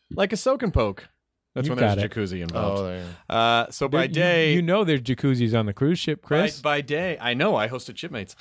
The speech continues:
Speaker 1: Um, by day, uh,
Speaker 2: Let's reboot Shipmates on the Atlantic
Speaker 1: let's
Speaker 2: Ocean
Speaker 1: not,
Speaker 2: Comedy and Music
Speaker 1: let's
Speaker 2: Festival.
Speaker 1: not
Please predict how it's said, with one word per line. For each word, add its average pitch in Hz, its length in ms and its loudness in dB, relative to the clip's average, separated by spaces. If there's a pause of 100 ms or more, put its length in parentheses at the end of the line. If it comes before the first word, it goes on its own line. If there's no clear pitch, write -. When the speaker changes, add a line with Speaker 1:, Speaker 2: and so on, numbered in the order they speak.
(280)
Speaker 1:
Um, 135 300 2
by 139 180 2
day, 139 640 2 (100)
uh, 117 300 4
Speaker 2:
Let's 220 180 2
reboot 180 640 2
Shipmates 147 580 -2
on 135 240 -2
the 135 80 0
Atlantic 131 400 -2
Speaker 1:
let's 123 180 4
Speaker 2:
Ocean 131 100 -4
Speaker 1:
not, 139 40 -8
Speaker 2:
Comedy 131 320 2
and 135 100 0
Music 175 280 2
Speaker 1:
let's 104 240 -2
Speaker 2:
Festival. 98 180 -4
Speaker 1:
not 151 180 -2